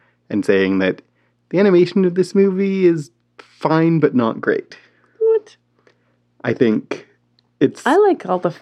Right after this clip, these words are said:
Speaker 2: the food is well animated. I think the characters aren't necessarily, like, the greatest. They're pretty standard.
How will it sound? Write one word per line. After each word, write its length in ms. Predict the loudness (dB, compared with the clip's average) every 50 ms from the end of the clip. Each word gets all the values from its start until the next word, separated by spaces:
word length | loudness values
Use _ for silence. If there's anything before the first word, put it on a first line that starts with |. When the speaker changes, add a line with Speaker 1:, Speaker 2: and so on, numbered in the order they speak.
| _ _ -2
Speaker 2:
the 100 | -2 -2
food 460 | -2 -4 -2 0 0 2 2 0 0
is 180 | -2 -2 -2 -2
well 180 | -4 -2 -2 -2
animated. 500 | -2 -2 0 0 0 0 -2 -2 -2 -4
I 80 | -4
think 300 | -2 0 0 0 -2 -6 _ _ -10 -10 -10 -10 -20 -20 -16 -10
the 60 | -8 -6
characters 560 | 0 2 2 2 2 2 2 2 2 4 4
aren't 180 | 2 2 2
necessarily, 460 | 2 0 -2 0 0 0 0 2 2 0
like, 340 | 2 2 0 0 -4 _ _ -20
the 280 | -20 -16 -10 -8 -6 -2
greatest. 380 | 2 2 2 2 2 -2 -2
They're 100 | -6 -8
pretty 180 | -2 -2 -2 -2
standard. 640 | -2 -2 0 0 0 0 -2 -2 -4 -4 -6 -8